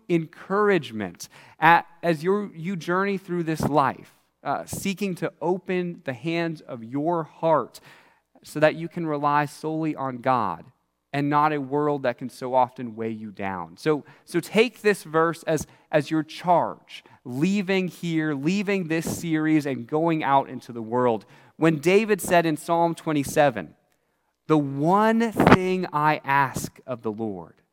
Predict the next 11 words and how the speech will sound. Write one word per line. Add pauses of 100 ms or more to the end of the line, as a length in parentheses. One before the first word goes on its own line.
(480)
the
thing
I
seek
most, (540)
is
to
live (120)
in
the
house